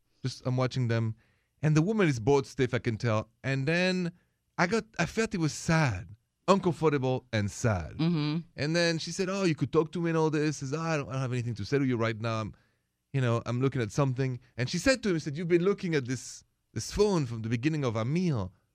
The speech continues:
Speaker 1: Not nice." And it really touched me, Angie. And I said to myself, "What's the difference between having a comfortable silence and an uncomfortable silence?"
Speaker 2: Hmm.
Speaker 1: Right? So because, what do you think, Angie, is the difference?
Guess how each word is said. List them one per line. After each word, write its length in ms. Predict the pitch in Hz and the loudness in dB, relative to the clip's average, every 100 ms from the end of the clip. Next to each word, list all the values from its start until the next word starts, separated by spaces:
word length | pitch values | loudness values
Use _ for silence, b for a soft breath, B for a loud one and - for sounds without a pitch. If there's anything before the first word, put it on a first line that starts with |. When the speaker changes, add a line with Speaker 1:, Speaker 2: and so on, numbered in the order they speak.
| - | -4
Speaker 1:
Not 220 | 143 143 | -2 0
nice." 500 | 127 95 85 - - - _ _ _ _ _ | 2 0 0 -10 -20 -20 _ _ _ _ _
And 120 | - 190 | 0 2
it 80 | 226 | 2
really 200 | 277 233 | 0 0
touched 340 | 202 196 - | 0 0 0
me, 140 | 135 120 | -2 0
Angie. 200 | 110 135 | 0 -2
And 80 | 160 | -2
I 20 | |
said 220 | 226 226 | -4 -8
to 60 | 226 | -4
myself, 580 | 185 175 185 160 160 - _ _ _ _ - | -4 -2 -2 0 -2 -8 _ _ _ _ -4
"What's 280 | 190 254 | 0 0
the 60 | 220 | 0
difference 400 | 151 185 175 156 | 0 2 0 -4
between 180 | - 160 | -2 2
having 280 | 156 143 139 | 2 2 0
a 60 | |
comfortable 640 | 113 165 - 160 139 123 120 | 0 -2 0 0 2 0 -2
silence 540 | - 123 127 139 - | 0 0 0 -2 -2
and 80 | 104 | -4
an 100 | 101 | -2
uncomfortable 560 | 120 117 - 101 92 | -4 -6 -6 -6 -4
silence?" 640 | 95 95 87 67 - - _ | -6 -6 -6 -8 -16 -20 _
Speaker 2:
Hmm. 500 | 202 185 165 143 131 | -2 0 0 0 0
Speaker 1:
Right? 160 | 127 147 | 0 0
So 140 | - | 0
because, 460 | 160 165 180 151 - _ _ _ _ _ _ _ _ | 2 2 2 0 -4 _ _ _ _ _ _ _ _
what 160 | 156 226 | 4 4
do 60 | |
you 120 | 247 214 | 4 0
think, 300 | - 175 131 | 2 2 4
Angie, 480 | 120 107 101 92 - | 0 2 0 -2 0
is 600 | 117 113 110 107 104 - _ _ - | 2 4 2 0 -6 -14 _ _ -4
the 120 | 135 | -4
difference? 800 | 117 139 - 113 87 85 - - | 0 -2 -2 -4 -4 -6 -16 -20